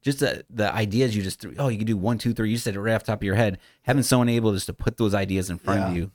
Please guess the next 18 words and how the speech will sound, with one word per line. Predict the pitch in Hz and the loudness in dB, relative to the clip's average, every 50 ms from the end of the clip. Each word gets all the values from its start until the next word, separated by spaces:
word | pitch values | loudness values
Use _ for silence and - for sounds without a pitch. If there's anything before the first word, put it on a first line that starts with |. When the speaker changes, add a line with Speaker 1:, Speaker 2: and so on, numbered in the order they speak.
| _ | _
Speaker 1:
is | - 92 - | -14 -12 -12
huge. | - - - - 143 120 85 - - - - _ _ _ _ _ _ | -12 -12 -6 -4 -2 -2 -2 -6 -10 -18 -20 _ _ _ _ _ _
Speaker 2:
Yeah, | - 147 160 156 143 | 2 4 6 6 6
the | 135 139 | 6 6
execution | 143 180 - - 147 131 - 151 147 143 143 - 147 127 | 4 4 4 2 0 0 4 4 4 4 4 4 4 4
of | 120 113 | 4 4
that | 113 110 104 107 110 113 - | 4 2 4 2 0 0 0
obviously | 107 110 113 113 - 120 | 0 0 0 0 -4 -2
goes | - 113 110 - - | -2 -2 -2 -2 -2
through | - 104 | -2 -2
a | 104 | -2
tax | 104 - 113 120 127 - 127 | 0 0 -2 -2 0 -2 -4
attorney, | 113 - - 110 110 110 | -4 -2 -2 0 0 0
but | 104 117 107 | 0 -2 -2
the, | - 120 113 113 | 0 -2 0 0
Speaker 1:
Yeah. | 147 143 120 113 | -2 -4 -4 -2
Speaker 2:
the | 127 127 | -2 -2
principles | 123 - - - 220 226 - 262 202 - - 156 139 131 123 123 120 - - | -2 0 0 2 2 4 4 2 2 4 4 4 6 6 4 2 0 -2 -8